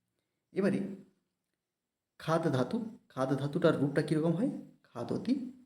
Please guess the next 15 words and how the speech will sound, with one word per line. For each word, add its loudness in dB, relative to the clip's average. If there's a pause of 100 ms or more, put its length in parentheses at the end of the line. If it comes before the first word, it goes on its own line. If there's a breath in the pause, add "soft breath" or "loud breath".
(180)
খাদতঃ, -2 (440)
খাদন্তি। -2 (840)
এবারে 4
দেখো, -2 (640)
এই -6
যে 2 (340)
অন্তি, 4 (680)
আমাদের 2
কাজ 4
হচ্ছে 0
এই 2 (640)
লটের 2 (520)
অন্তি 4
বিভক্তি 2
নিয়ে। -6